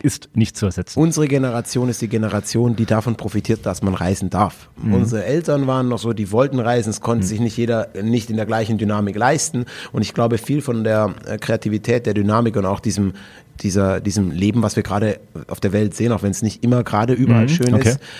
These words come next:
Speaker 2: hat damit zu tun, dass wir eben Grenzen nicht mehr ganz so ern-, ernst nehmen. So.
Speaker 1: Interessant,
Speaker 2: Ja.
Speaker 1: ja.
Speaker 2: Und, äh, die Studenten kommen wieder,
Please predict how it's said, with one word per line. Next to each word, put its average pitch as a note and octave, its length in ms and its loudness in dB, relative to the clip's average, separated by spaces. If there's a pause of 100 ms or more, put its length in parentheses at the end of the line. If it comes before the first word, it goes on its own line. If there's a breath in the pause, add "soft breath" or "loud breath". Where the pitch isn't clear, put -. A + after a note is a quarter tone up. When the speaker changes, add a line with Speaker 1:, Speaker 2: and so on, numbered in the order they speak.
(140 loud breath)
Speaker 2:
hat A#2+ 260 -2
damit A#2+ 220 2
zu - 80 -12
tun, C3 180 2
dass A#2 160 -2
wir A2 80 -2
eben A2 420 -4
Grenzen A2 540 -2
nicht G#2+ 220 0
mehr A2 100 2
ganz B2 260 0
so F#2+ 120 0
ern-, F2 280 -4
ernst F#2 460 -6
nehmen. F2 240 -2
So. F#2 60 -2
Speaker 1:
Interessant, F#2 640 0
Speaker 2:
Ja. F#2+ 40 0
Speaker 1:
ja. A2+ 180 -2 (520 loud breath)
Speaker 2:
Und, C3 320 4
äh, B2 220 4
die B2 160 2
Studenten D#3 340 2
kommen C#3 300 2
wieder, F3 260 2